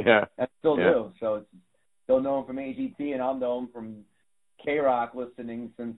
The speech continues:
Speaker 2: you know, I was in, I was in the seventh grade.
Speaker 1: <laughs> Exactly. I'm the same way 'cause as, as a traveling sales rep, I, I listened to a lot of radio, and I got tired of just listening to music. So then I started listening to, to Stern when he got,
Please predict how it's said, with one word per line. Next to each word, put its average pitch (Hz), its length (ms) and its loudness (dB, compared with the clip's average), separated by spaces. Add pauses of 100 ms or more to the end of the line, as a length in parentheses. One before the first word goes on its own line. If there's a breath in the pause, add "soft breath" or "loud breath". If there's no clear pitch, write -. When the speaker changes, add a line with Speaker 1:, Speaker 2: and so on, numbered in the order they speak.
(120)
Speaker 2:
you 120 120 -4
know, 113 80 0
I 113 100 4
was 110 100 0
in, 107 140 -8 (120)
I 117 100 4
was 113 120 2
in 113 80 -2
the 113 120 -6
seventh 113 280 0
grade. 113 340 2 (680)
Speaker 1:
<laughs> - 140 -10
Exactly. 98 760 0 (320)
I'm 117 160 10
the - 120 -4
same 95 140 4
way 104 140 0
'cause 90 180 -4 (300)
as, 131 200 6
as 117 140 0
a 104 60 -10
traveling 120 360 4
sales 117 240 0
rep, 104 240 -2
I, 110 100 -2 (140)
I 104 40 -4
listened 117 260 -6
to 113 80 0
a 95 80 2
lot 95 180 2
of 85 80 -4
radio, 95 400 -2 (500)
and 87 220 -6
I 90 80 -4
got 95 160 -2
tired 104 240 2
of 92 80 -4
just 87 160 -10
listening 92 300 -6
to 80 40 -2
music. 104 340 -2
So 87 100 4
then 85 160 0
I 82 60 0
started 85 240 4
listening 80 280 -2
to, - 260 -14
to - 60 -12
Stern 117 280 4
when 85 100 -4
he 82 80 -4
got, 80 140 0